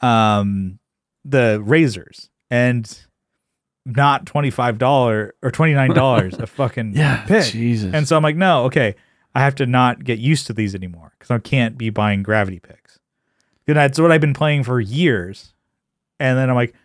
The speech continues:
Speaker 1: I finally, like, getting, like, that gold pick lasted. The Dunlop, or no, sorry, the Gravity gold pick has lasted a while, a lot longer
Speaker 2: Yeah.
Speaker 1: than the other ones, I'll tell you that much. But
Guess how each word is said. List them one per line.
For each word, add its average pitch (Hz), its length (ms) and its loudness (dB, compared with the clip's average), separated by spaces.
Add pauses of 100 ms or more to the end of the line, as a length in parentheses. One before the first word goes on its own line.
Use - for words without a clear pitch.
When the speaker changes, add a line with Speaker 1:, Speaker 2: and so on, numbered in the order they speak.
(520)
Speaker 1:
I 120 40 -14
finally, 135 360 2
like, 110 340 0 (500)
getting, 147 300 2
like, 156 280 0
that 151 200 2
gold 165 240 2
pick 175 300 -2
lasted. 123 500 -2 (540)
The 135 300 -2
Dunlop, 113 580 -4
or 120 100 -2
no, 104 60 -2
sorry, 95 240 -8
the 92 280 -12
Gravity 135 440 0
gold 104 480 -2 (220)
pick 95 280 -6
has 110 280 -18
lasted 131 380 0
a 101 40 -6
while, 92 420 -12 (160)
a 120 60 -2
lot 139 180 2
longer 147 220 4
Speaker 2:
Yeah. 139 80 2
Speaker 1:
than 135 100 0
the 143 100 2
other 127 120 2
ones, 98 160 -6
I'll 98 80 -10
tell 95 160 -8
you 95 60 -8
that 104 120 -8
much. 92 220 -16
But - 160 -12